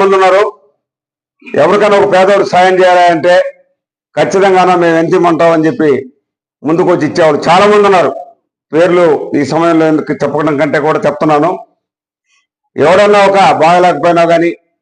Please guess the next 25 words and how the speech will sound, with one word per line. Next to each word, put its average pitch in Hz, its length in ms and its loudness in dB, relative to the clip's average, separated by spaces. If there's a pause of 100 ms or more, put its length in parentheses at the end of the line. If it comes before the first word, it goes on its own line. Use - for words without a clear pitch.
ఎవరికైనా 165 340 0 (140)
ఒక 151 100 -4 (140)
హాస్పిటాలిటీ 165 680 0
కానీ, 160 220 0 (1200)
తదుపరి 180 380 0
ఎవరికైనా 175 340 -2
చదువుల 180 320 0
నిమిత్తం 165 360 -2
కానీ, 165 180 0 (320)
ఏదో 170 120 0 (120)
పేదవాళ్ళ 175 360 2
దగ్గర 160 260 0
వివాహం 170 300 2
జరిగినా 165 280 0 (100)
కానీ, 156 180 0 (1120)
ఇట్లా 185 240 0 (220)
ఒకటని 196 380 2
కాదు, 202 200 4 (1080)
మంచి 156 360 -2
విషయం 202 220 2
మన 175 200 0
దృష్టికి 196 260 -4
వస్తే 190 260 0 (640)
మనం 156 220 0
మనస్ఫూర్తిగా 165 600 0